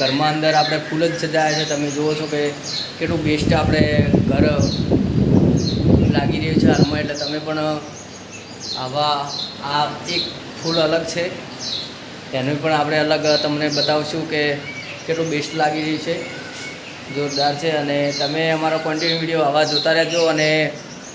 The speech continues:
આગળ પણ વ્લોગ આપણે બનાવવાનું હવે ચાલુ જ કર્યું છે. એટલે તમે અમે જ્યાં જશું એમ કે તમને એન્જોયમાં આપણે બધા આપણે તમે વીડિયો જોતા જ રહેજો અને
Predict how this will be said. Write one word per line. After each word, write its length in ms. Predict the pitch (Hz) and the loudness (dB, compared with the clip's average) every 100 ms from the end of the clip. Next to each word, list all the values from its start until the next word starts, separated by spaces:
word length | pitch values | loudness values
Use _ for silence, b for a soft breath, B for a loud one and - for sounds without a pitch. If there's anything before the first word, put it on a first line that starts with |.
| - | -2
આગળ 320 | 139 139 170 165 | 0 2 2 2
પણ 200 | 175 160 | 0 2
વ્લોગ 220 | 165 175 | 2 4
આપણે 240 | 165 165 170 | 4 4 2
બનાવવાનું 500 | 165 160 165 170 170 | 2 4 4 4 2
હવે 100 | 151 | -2
ચાલુ 260 | 151 160 160 | 0 0 0
જ 60 | - | 0
કર્યું 280 | 180 165 156 | -2 -2 -2
છે. 100 | 170 | -2
એટલે 180 | 151 151 | -2 -4
તમે 320 | 151 151 160 156 147 - - - - - - - - - - - | -4 -2 -2 0 -2 -6 -12 -16 -18 -12 -6 -6 -6 -12 -16 -6
અમે 240 | 143 151 160 | -2 0 0
જ્યાં 360 | 131 147 160 151 | 2 4 6 4
જશું 320 | 156 - 165 165 165 | 0 0 0 2 2
એમ 140 | 165 | 2
કે 120 | 160 156 | 0 0
તમને 360 | 156 156 165 165 156 - - - | 2 2 2 2 0 -4 -12 -8
એન્જોયમાં 500 | 151 156 160 165 165 | -4 -2 2 2 4
આપણે 260 | 156 156 160 151 - - - - - - - | 2 2 2 0 -4 -12 -12 -12 -14 -12 -6
બધા 280 | 139 160 156 | 0 4 4
આપણે 220 | 156 156 | 2 -2
તમે 220 | 156 160 | -4 -2
વીડિયો 380 | 151 147 160 156 | -2 -2 0 0
જોતા 240 | 143 151 165 | 0 -2 -2
જ 40 | |
રહેજો 220 | 160 156 165 | -2 -2 -2
અને 220 | 156 156 | -2 -2